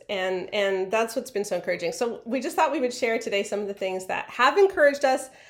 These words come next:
over the last year and some of the things that surprised us and, and what we think as we look back.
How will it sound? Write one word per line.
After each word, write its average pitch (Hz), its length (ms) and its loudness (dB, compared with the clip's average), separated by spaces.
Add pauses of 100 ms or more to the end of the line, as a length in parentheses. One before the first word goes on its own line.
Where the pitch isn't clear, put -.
(220)
over 214 160 -2
the 220 100 4
last 202 260 0
year 202 100 2
and 208 160 0
some 202 140 -6
of 190 80 0
the 185 40 -10
things 180 220 -4
that 190 140 -4
surprised 170 520 -4
us 165 220 -8
and, 175 360 -10
and 180 180 -8
what 175 160 -6
we 339 60 0
think 185 220 -6
as 170 120 -12
we 180 60 -6
look 180 200 -8
back. - 340 -12